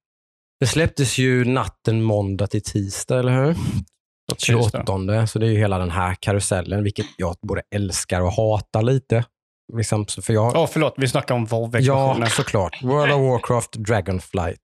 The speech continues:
Speaker 1: För den som bara, men snälla, <laughs> berätta vad det är ni pratar om. Eh, såklart. World of Warcraft Dragonflight, den nionde expansionen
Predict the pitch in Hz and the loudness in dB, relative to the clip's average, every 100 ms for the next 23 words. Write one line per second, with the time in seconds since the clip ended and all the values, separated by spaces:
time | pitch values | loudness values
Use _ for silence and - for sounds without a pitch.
0 | _ _ - 98 90 104 101 101 107 101 | _ _ -4 -2 -2 -4 -4 -6 -8 -6
1 | 95 - 107 95 - 104 - - - 135 | -4 -2 -2 -2 -4 -6 -8 -18 -2 0
2 | - 151 - - - - - 160 202 - | 0 -4 -2 -4 -2 -4 -2 0 -2 0
3 | 156 139 202 180 190 220 208 190 165 165 | 2 2 4 2 2 0 0 2 0 -2
4 | - 151 139 131 - - 226 254 - - | 0 0 2 0 -4 -4 -6 -8 -18 -20
5 | - _ - 113 113 110 110 - 147 120 | -20 _ -2 2 2 2 0 -2 -4 -2
6 | - - - - 131 156 151 143 127 - | -6 -10 -8 -2 0 2 0 0 -2 0
7 | 113 101 98 - 98 101 _ 110 104 - | -2 0 -2 -2 -2 -4 _ -2 -2 -4
8 | 117 123 160 127 104 139 147 135 - - | -2 0 0 0 0 0 0 -2 -4 -4
9 | 120 - 95 104 107 104 | -4 -2 -6 -4 -6 -8